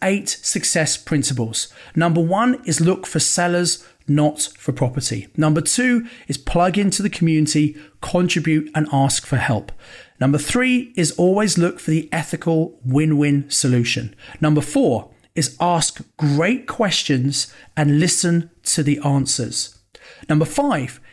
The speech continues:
is have an open mind. Number six is sense check all of your deals with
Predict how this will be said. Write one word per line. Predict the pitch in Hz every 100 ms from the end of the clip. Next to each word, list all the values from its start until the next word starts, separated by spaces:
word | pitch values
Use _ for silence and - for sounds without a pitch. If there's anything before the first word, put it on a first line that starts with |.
| _
is | 180 -
have | 196 240 240 -
an | 202 202
open | 170 180 175 190 185 175
mind. | - 143 135 110 - - _ - _ _ -
Number | 151 139
six | - - - - - - - _
is | 175 160
sense | - 226 240 -
check | - 175 - -
all | 190 220 233
of | 214
your | 226
deals | 202 160 147 143
with | -